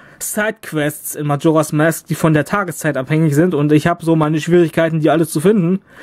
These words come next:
Da denke ich doch mal, dass dieser Spieleberater mir durchaus nützlich sein wird. So,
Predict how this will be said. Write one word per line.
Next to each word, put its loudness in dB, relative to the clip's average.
Da 4
denke 0
ich -2
doch 0
mal, 2
dass -2
dieser 0
Spieleberater 0
mir 4
durchaus 0
nützlich 2
sein -8
wird. -10
So, 2